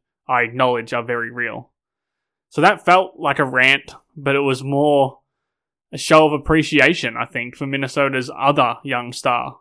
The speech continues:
Anthony Edwards gets all the praise and all the national attention. If he does get any in general, he should probably be an all-star as well, but that's another story for another podcast.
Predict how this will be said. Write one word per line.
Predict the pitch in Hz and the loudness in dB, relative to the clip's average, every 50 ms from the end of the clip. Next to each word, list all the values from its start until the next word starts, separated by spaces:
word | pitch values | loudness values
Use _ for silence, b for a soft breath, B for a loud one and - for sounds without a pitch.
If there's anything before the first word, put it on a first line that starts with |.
| _ - | _ -6
Anthony | - 135 131 131 131 131 135 | -4 -2 -2 -2 0 0 0
Edwards | 131 131 135 131 127 123 | 0 0 -2 -4 -4 -2
gets | 139 127 - - | -2 -2 -2 -4
all | 143 135 131 | -4 -4 -4
the | 131 123 - | -4 -4 -2
praise | - 139 123 123 123 123 123 127 123 - - - _ _ _ _ _ _ _ _ _ | 0 2 2 4 2 2 -2 -4 -8 -12 -18 -20 _ _ _ _ _ _ _ _ _
and | - 135 127 127 127 123 123 120 120 123 - | -4 -4 -2 -2 -4 -8 -10 -12 -12 -14 -10
all | - 147 139 139 131 | -6 -4 -2 -2 -2
the | 131 135 131 127 123 127 131 131 127 _ _ _ _ _ _ _ _ _ _ _ - | -2 -2 -2 -2 -4 -6 -8 -12 -16 _ _ _ _ _ _ _ _ _ _ _ -12
national | 143 135 135 135 131 - - 139 131 127 | -4 -2 -2 -2 -2 -4 -6 -6 -4 -6
attention. | 123 - - 131 127 123 - 135 127 131 | -6 -4 -4 -6 -6 -6 -6 -6 -6 -4
If | 131 135 131 127 - | -4 -4 -6 -6 -6
he | - 139 135 135 131 123 123 _ | -6 -6 -6 -6 -8 -12 -8 _
does | - 131 135 135 127 | 0 2 2 2 2
get | - 131 123 | 0 2 2
any | 123 127 127 120 123 123 131 131 | 2 2 0 -2 -8 -8 -8 -8
in | 127 120 | -8 -4
general, | - 127 120 120 120 120 120 | -2 -2 -2 -2 -6 -6 -4
he | 135 131 | -4 -4
should | 123 - - 117 | -4 -6 -10 -8
probably | - 131 123 117 127 123 120 | -6 -6 -4 -4 -6 -6 -4
be | 120 120 | -4 -4
an | 117 117 120 | -4 -4 -4
all-star | 117 117 - - 127 120 117 117 - - | -6 -6 -6 -4 -2 -2 -2 -2 -4 -6
as | 123 123 | -8 -4
well, | 131 135 127 120 120 123 | 0 2 2 2 0 -2
but | 127 131 120 - 139 - _ _ _ _ _ _ _ _ - | -6 -8 -8 -10 -12 -20 _ _ _ _ _ _ _ _ -6
that's | 131 120 - - | -6 -4 -4 -4
another | 131 123 123 127 131 127 120 | -4 -2 -2 0 0 -2 -4
story | - - - - 123 120 120 120 120 120 | -6 -6 -2 -2 0 0 2 0 0 -2
for | 117 127 123 | -2 -4 -4
another | 120 120 123 120 117 | -2 -2 -2 -4 -4
podcast. | - - 135 131 123 - - 120 117 113 117 117 - - - - | -2 -2 -2 -2 -2 -2 -4 -4 -2 -4 -4 -6 -10 -18 -20 -20